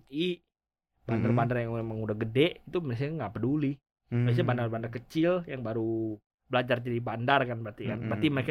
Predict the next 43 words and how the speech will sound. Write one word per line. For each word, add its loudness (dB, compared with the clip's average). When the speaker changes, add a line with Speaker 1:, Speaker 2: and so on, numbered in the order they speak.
Speaker 2:
mhm. -10
Speaker 1:
mainnya 0
maka-, -4
makanya 0
mereka -2
mainnya -4
main -4
cepet. -4
Speaker 2:
Iya. 6
Speaker 1:
Tarik, 0
banting, -2
tarik, 2
banting. 0
Ma-, -2
nah, 0
itu 4
yang 6
seneng -2
gitu. -4
Misalnya 0
yang 0
Speaker 2:
Hmm. -2
Speaker 1:
gede-gede 4
udah -2
nggak -6
peduli. 2
Sebenarnya 0
ini 2
menariknya 4
tuh, 6
Speaker 2:
Mm-mm. -8
Speaker 1:
ini 0
bursa 0
ini -4
kan 0
nerati-, -2
nerapin -4
aturan -6
baru -2
ini -8
kan -6
nggak -4
cuman -8